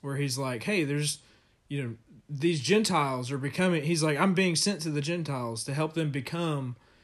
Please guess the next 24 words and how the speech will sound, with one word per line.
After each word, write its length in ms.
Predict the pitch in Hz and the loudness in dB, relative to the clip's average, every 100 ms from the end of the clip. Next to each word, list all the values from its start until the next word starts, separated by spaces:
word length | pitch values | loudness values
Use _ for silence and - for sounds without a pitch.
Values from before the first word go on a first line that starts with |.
| _ _ _ | _ _ _
you 140 | 151 | -4
know, 280 | 139 123 113 - _ _ - 143 | -2 -2 -4 -10 _ _ -10 -8
uh, 260 | 127 120 | -6 -6
followers 640 | 110 160 160 156 143 127 | -2 2 4 4 2 0
of 80 | 131 | -4
the 80 | 127 | -4
Messiah." 680 | 120 117 175 160 139 120 113 | -4 0 2 2 2 -2 -6
That, 300 | 123 131 - - - _ | -6 -6 -10 -20 -20 _
yes, 540 | 131 190 180 120 - - | 4 6 6 4 -2 -2
there 220 | 156 160 | 0 2
was, 400 | 151 147 123 - - | 2 0 -2 -6 -4
there 220 | 147 151 | 0 2
were, 320 | 143 170 151 127 - _ - | 2 2 0 -4 -16 _ -10
you 180 | 139 | -8
know, 120 | 127 113 - - | -6 -8 -12 2
Israel 600 | 175 160 170 165 151 147 | 2 4 4 4 4 2
was, 640 | 139 143 139 135 127 - - _ _ _ - - | 2 0 0 -4 -4 -8 -12 _ _ _ -20 -8
you 100 | 151 | -4
know, 200 | 135 123 117 139 | -2 -2 -4 -6
g-, 120 | 143 | -2
who 180 | 131 156 | 2 2
God 300 | 151 147 147 | 2 2 0
chose 680 | - 156 175 147 135 127 - | 0 2 4 4 0 -2 -4
to 520 | 143 131 127 123 | -4 -2 -2 -4